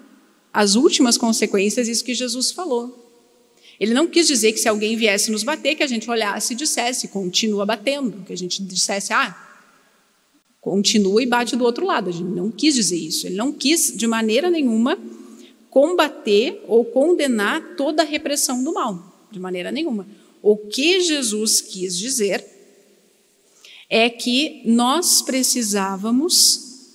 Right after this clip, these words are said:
não responder às agressões com vingança. Era isso que Jesus queria dizer.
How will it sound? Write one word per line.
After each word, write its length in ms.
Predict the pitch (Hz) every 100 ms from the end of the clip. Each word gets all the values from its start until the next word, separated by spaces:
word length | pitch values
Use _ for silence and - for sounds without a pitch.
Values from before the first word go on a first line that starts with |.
| _ _ -
não 760 | 220 233 254 330 392 427 -
responder 880 | - 247 233 - 233 220 202 208 277
às 160 | 269 226
agressões 540 | 214 208 202 202 196
com 200 | 202 220
vingança. 720 | 208 240 254 233 226 - - -
Era 140 | 202
isso 160 | 254 -
que 100 | 196
Jesus 260 | 180 180
queria 200 | - -
dizer. 220 | - -